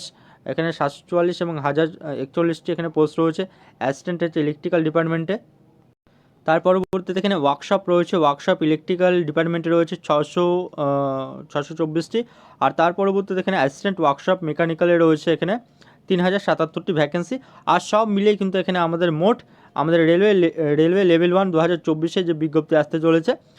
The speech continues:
তো সেখানে আমাদের মোট সর্বমোট টোটাল ভ্যাকেন্সি থাকতে চলেছে বত্রিশ হাজার চারশো আটত্রিশটি। তো এখানে বত্রিশ হাজার এই চারশো আটত্রিশটি শূন্যপদে কিন্তু ভারতীয় রেলওয়েতে লেভেল ওয়ান পোস্টে কিংবা রেলওয়ে গ্রুপ ডিতে এই নিয়োগটি হতে চলেছে।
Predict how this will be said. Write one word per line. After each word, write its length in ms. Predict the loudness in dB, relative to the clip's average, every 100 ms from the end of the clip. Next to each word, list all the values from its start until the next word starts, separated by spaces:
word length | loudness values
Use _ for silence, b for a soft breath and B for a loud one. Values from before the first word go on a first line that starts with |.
| b
তো 100 | -4
সেখানে 280 | -2 -2 0
আমাদের 240 | 0 0 0
মোট 200 | 0 0 -2
সর্বমোট 440 | -4 -2 0 0 0
টোটাল 260 | 0 2 2
ভ্যাকেন্সি 420 | 2 -2 -2 -4 -2
থাকতে 260 | -4 -2
চলেছে 320 | -2 0 0 -2
বত্রিশ 580 | 0 -2 -4 -6 -2 0
হাজার 240 | 2 2 0 B B B -2
চারশো 440 | -2 -2 -2 -2 -2 -4 _ -8
আটত্রিশটি। 600 | -2 -2 2 0 -2 -10 -12 b b
তো 80 | 0
এখানে 200 | 0 0
বত্রিশ 440 | 0 -2 -2 -4 0
হাজার 200 | 2 0 0
এই 140 | -4
চারশো 360 | 0 -2 -2 -6
আটত্রিশটি 540 | -2 -2 -2 -6 -4 -8
শূন্যপদে 480 | -6 -2 0 0 0
কিন্তু 240 | -4 -4 -8 b b b
ভারতীয় 320 | 0 0 0
রেলওয়েতে 420 | 2 4 4 2 4
লেভেল 280 | 4 4 2
ওয়ান 120 | 0
পোস্টে 300 | 0 -2 -2
কিংবা 280 | -4 -2 2
রেলওয়ে 260 | 2 2 2
গ্রুপ 200 | -2 -2
ডিতে 260 | -2 -2 -4 b b b
এই 140 | 0
নিয়োগটি 340 | 2 0 -2 0
হতে 240 | 0 2
চলেছে। 360 | 2 2 2 -4